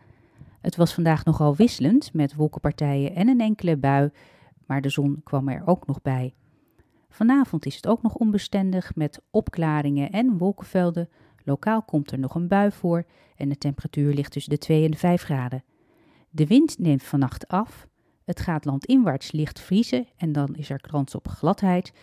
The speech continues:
En ook valt er nog een enkele winterse bui, mogelijk met natte sneeuw.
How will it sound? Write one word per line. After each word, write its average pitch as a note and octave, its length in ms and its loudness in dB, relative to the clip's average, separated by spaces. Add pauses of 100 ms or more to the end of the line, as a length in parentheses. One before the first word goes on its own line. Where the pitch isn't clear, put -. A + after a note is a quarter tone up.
(340)
En - 180 -4
ook B3 180 4
valt G3+ 260 0
er F3 60 2
nog D#3 140 -2
een D3+ 140 -4
enkele F3 360 -2
winterse E3 440 0
bui, C#3 360 -2
mogelijk C3+ 400 -10
met C3 180 -10
natte C#3+ 280 -8
sneeuw. C#3 340 -2